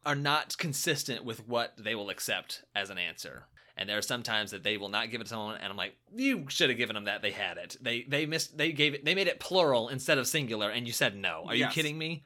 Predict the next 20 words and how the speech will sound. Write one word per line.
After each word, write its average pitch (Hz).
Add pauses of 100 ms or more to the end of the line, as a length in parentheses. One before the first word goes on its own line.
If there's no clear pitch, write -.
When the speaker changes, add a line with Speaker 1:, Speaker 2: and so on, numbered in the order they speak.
Speaker 2:
That 247
is 269
also, 208
that 180
is 185
not 160
a 143
knock 139
against 139
Jeopardy, 180 (320)
because 143
that 151
Speaker 1:
Right. 107
Speaker 2:
issue -
exists 135 (100)
in 147
all 123
game 95
shows. 151 (200)
Speaker 1:
Yes. 90